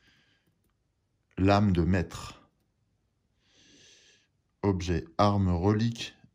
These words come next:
magique. Ouh, intéressant ça. Quand vous gagnez cette carte du paquet ou de la réserve,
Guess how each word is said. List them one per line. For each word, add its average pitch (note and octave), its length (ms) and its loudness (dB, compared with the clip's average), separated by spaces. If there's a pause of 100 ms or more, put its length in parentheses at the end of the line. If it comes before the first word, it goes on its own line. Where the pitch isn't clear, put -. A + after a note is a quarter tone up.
(380)
magique. F2 560 -4 (600)
Ouh, F#2 260 -6 (240)
intéressant F2 560 -8
ça. - 240 -14 (1080)
Quand G#2 120 -2
vous G2 160 -2
gagnez A2+ 320 2
cette G#2+ 300 -4
carte G#2+ 320 -4
du E2+ 180 -6
paquet G2 320 -6
ou G2+ 80 -2
de F#2+ 100 -2
la F2+ 140 -2
réserve, F2+ 540 -4